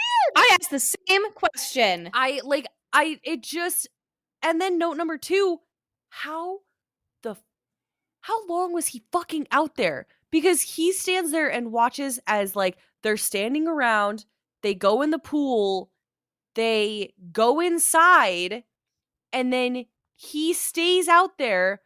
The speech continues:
Speaker 1: for the minutes that they are inside watching nothing happen,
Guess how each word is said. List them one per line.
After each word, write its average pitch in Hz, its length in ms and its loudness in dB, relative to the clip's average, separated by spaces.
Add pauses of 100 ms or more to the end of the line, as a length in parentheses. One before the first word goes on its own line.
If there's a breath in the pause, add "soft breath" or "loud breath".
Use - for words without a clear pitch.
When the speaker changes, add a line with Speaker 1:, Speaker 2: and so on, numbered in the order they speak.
(140)
Speaker 1:
for 285 160 -6
the 254 140 -2
minutes 254 540 -2
that 339 180 -6
they 311 160 -4
are 277 180 0 (100)
inside 294 1000 0 (680)
watching 302 840 0 (160)
nothing 220 760 0
happen, 226 760 0